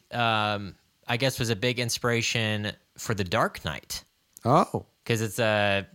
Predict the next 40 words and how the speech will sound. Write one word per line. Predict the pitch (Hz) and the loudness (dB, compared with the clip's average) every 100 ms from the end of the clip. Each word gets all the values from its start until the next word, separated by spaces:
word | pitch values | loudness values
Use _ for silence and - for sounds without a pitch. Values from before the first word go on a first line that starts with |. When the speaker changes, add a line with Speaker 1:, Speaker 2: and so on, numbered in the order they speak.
| - | -4
Speaker 1:
that | 117 110 - _ _ | -2 -2 -6 _ _
type | - 117 101 | 0 2 2
of, | 85 | -2
like, | 90 85 - - _ - | -2 -2 -8 -16 _ -6
drama, | 113 101 80 76 78 - - | -2 0 -2 -6 -8 -12 -12
you | 151 87 | -4 -4
know, | 73 - _ _ _ _ _ - | -4 -10 _ _ _ _ _ -10
kind | 85 | -8
of | 80 - - - | -8 -10 -18 -8
cat | - 95 | -4 -2
and | 87 | -4
mouse | 82 80 - - - - | -6 -6 -4 -4 -6 -10
Speaker 2:
I | - | -2
Speaker 1:
police | 135 | 0
Speaker 2:
see. | - 120 | 2 0
Speaker 1:
drama. | - 76 80 - | -2 -10 -16 -8
Speaker 2:
I | 110 | -6
see. | - 110 123 - - - - - _ - | -4 -4 -6 -12 -20 -20 -20 -20 _ -4
Speaker 1:
Uh, | 95 92 87 87 | 0 0 0 -2
so | - | -2
yeah, | 294 226 - | -2 -2 -6
nineteen | - 196 196 254 | -4 -2 -2 -4
ninety-five, | 240 294 190 170 | 0 2 2 0
good | 190 | -2
year. | 254 123 - _ - | 0 -2 -4 _ 4
Speaker 2:
Good | 170 | 6
Speaker 1:
Good | 185 | 8
Speaker 2:
year. | 214 196 | 8 8
Speaker 1:
solid | 208 208 208 175 | 8 8 4 2
year. | 180 104 85 101 | 0 0 -2 -2
Not | 139 160 | 0 0
the | 196 | 0
best, | 220 208 214 - - | 2 2 2 -2 -2
but, | 151 143 127 - - 135 | 2 2 2 -4 -12 -4
like, | 117 98 - | -2 -4 -6
a | 120 | -4
really | 127 156 | -2 -2
good | 139 120 | -2 -2
solid | - 73 82 | -2 -2 -6
one. | 60 | -12